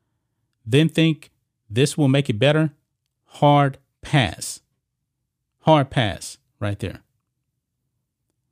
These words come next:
And you can see here also, um, the frog of shame. Looks like I'm a frog dressed up as the Pope here.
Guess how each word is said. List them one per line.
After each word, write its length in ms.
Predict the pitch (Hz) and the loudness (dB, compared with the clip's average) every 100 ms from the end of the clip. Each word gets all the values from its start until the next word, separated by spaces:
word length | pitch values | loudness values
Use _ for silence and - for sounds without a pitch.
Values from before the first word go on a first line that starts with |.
| _ _ _ _ _ | _ _ _ _ _
And 300 | 131 131 127 | -2 0 0
you 60 | 139 | -2
can 140 | 135 | -4
see 200 | 120 139 | -4 -2
here 260 | 127 151 135 | 0 0 0
also, 520 | 143 143 135 - 127 117 | 0 0 -2 -4 -4 -2
um, 320 | 113 113 113 - - _ | -2 -4 -6 -14 -20 _
the 140 | 117 117 | -6 -6
frog 420 | - 139 139 123 | -2 0 2 0
of 80 | 98 | -4
shame. 400 | - 123 120 123 | -4 -2 -2 -2
Looks 200 | 127 - | -2 -2
like 200 | 120 113 | -4 -2
I'm 140 | 113 | -4
a 60 | 95 | -4
frog 340 | - 123 117 | -4 -2 -2
dressed 280 | 113 113 - | -2 -4 -4
up 140 | 113 | -4
as 140 | 107 104 | -4 -6
the 100 | 92 | -6
Pope 320 | - 127 123 | -2 -2 -2
here. 300 | 127 120 | -2 -2